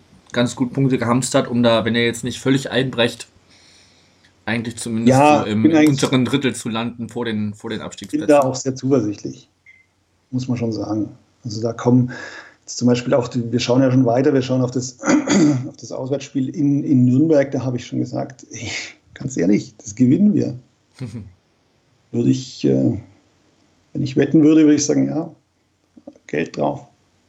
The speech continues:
Speaker 2: gibt eine gute Quote.
Speaker 1: <laughs> Man wird sehen.
Speaker 2: Man wird sehen.
Speaker 1: Paul, ich danke dir viel, sehr.
Speaker 2: Gerne.
Speaker 1: Danke. <laughs> Ähm,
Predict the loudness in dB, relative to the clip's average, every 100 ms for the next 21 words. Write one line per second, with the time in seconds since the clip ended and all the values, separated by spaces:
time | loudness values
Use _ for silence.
0 | _ -18 0 0 2 -2 0 2 2 0
1 | -10 _ _ _ -10 -8 -8 -12 -20 -20
2 | -20 _ _ _ -14 -4 -2 -2 -10 -20
3 | _ -4 -2 -2 -2 -4 -4 -8 -18 -20
4 | _ _ _ 4 4 4 2 0 -6 _
5 | _ _ 0 0 0 -4 -4 -4 -4 -8
6 | -8 -8 -6 -8 -10 -6 -4 -2 2 2
7 | 2 -2 -6 -10 -6 -4 -2 -2 -4 -6
8 | _ _ -2 0 2 0 -6